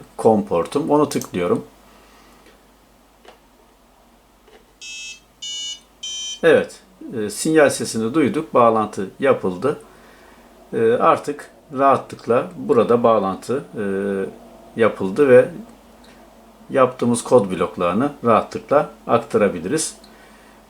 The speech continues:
Bundan önce yine kartlar kısmı, bağlantı kısmından arkadaşlar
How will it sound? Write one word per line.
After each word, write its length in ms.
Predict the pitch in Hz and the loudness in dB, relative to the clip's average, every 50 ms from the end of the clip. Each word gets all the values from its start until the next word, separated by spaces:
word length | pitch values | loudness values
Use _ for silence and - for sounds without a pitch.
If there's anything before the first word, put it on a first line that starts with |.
| _ - | _ -4
Bundan 280 | 165 175 175 196 190 | 0 2 4 4 4
önce 480 | 185 180 180 165 165 170 170 180 208 202 - - - - - - - | 4 2 0 2 4 4 4 4 2 -4 -12 -18 -20 -20 -20 -10 -4
yine 340 | 139 156 156 156 151 151 - 214 - - - - - | -2 0 4 6 6 6 4 2 -6 -16 -14 -10 -2
kartlar 540 | - 143 147 139 - - 160 156 147 - | 0 2 2 2 0 -2 -2 -2 -2 -4
kısmı, 300 | - - - - - 135 127 135 | -8 -10 -10 -10 -10 -12 -14 -6
bağlantı 580 | 131 123 120 131 135 139 147 147 143 135 - - | 0 2 4 4 4 4 2 0 0 -2 -6 -12
kısmından 500 | - - - - - 98 95 90 95 92 | -10 -10 -8 -6 -4 -4 -4 -4 -4 -4
arkadaşlar 580 | 90 87 - - 98 90 - - - 147 151 | -6 -6 -4 -4 -4 -4 -2 2 2 2 2